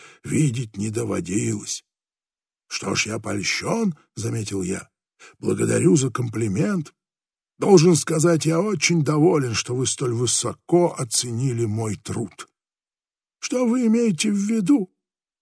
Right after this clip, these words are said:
«Да то, что я сам создал этот бюст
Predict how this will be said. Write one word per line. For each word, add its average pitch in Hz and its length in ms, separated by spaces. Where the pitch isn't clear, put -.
«Да 127 120
то, 226 180
что - 160
я 190 240
сам 180 400
создал 139 600
этот 120 340
бюст 123 460